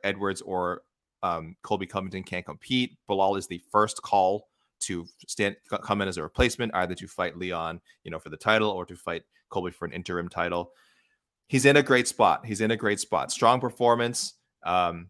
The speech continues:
I saw some people saying it was, it was like, "Oh, it, it, it wasn't the most exciting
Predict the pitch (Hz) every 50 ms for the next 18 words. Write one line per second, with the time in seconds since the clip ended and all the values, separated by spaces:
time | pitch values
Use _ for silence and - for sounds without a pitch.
0 | _ _ - 110 - 110 104 - 135 131 127 135 131 117 120 - - 110 107 104
1 | 101 98 92 92 90 - - - 98 92 92 92 90 92 82 85 90 110 117 120
2 | 117 110 107 104 104 92 85 - - 104 104 101 - 64 64 78 92 104 82 104
3 | 117 117 120 123 117 127 117 123 117 107 107 107 - 98 - - - 104 98 101